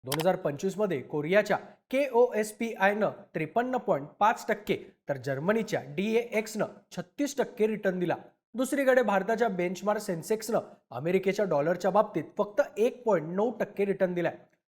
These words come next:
जगातल्या सतरा प्रमुख शेअर बाजार निर्देशकांमध्ये हा सर्वात वाईट होता. पण आता BlackRockच्या चीफ स्ट्रॅटेजिस्टच्या म्हणण्यानुसार भारतीय मार्केटमध्ये मोठी तेजी येणार आहे. भारतीय बाजारात येणाऱ्या काळात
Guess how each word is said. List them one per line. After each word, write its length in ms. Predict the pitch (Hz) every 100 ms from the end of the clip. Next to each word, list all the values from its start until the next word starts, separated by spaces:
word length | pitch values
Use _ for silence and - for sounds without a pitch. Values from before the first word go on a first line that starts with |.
| -
जगातल्या 360 | 208 240 240 240
सतरा 340 | 233 208 220
प्रमुख 280 | 233 220 208 208
शेअर 260 | 185 185
बाजार 280 | 190 185 196
निर्देशकांमध्ये 880 | 185 147 147 180 196 190 208 208 196 - -
हा 80 | 269
सर्वात 380 | - 220 196 196
वाईट 280 | 196 170 175
होता. 160 | 170 143 - _ _ -
पण 80 | 135
आता 140 | 196
BlackRockच्या 840 | 156 123 135 160 180 175 208 208
चीफ 200 | - 196
स्ट्रॅटेजिस्टच्या 600 | - 190 175 185 196 214
म्हणण्यानुसार 580 | 190 139 151 208 214 196 - - -
भारतीय 360 | 196 226 226 311
मार्केटमध्ये 580 | 262 240 247 240 220 165
मोठी 280 | 165 160
तेजी 300 | 214 208 170
येणार 220 | 180 160 147
आहे. 80 | - - - - -
भारतीय 300 | 120 - 226
बाजारात 340 | 220 202 214 196
येणाऱ्या 280 | 180 190
काळात 240 | 202 226